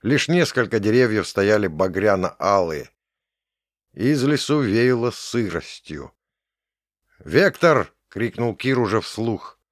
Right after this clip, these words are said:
Замер, прислушался. Секунды складывались в минуты, а верный друг так и не появился.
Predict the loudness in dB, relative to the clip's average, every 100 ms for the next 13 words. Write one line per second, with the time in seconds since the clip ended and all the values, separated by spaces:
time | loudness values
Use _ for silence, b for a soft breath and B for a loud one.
0 | _ _ _ -16 -2 0 2 -2 -8 -8
1 | -6 -6 -8 -8 -6 -8 -10 -18 _ _
2 | _ _ _ -12 -8 -4 -2 -2 -4 -2
3 | 2 2 0 -4 -6 -4 -2 0 -2 -2
4 | -4 _ _ 0 2 2 2 -2 0 0
5 | 0 0 0 -2 -4 -2 0 0 -2 -4
6 | -4 -8 -14 -16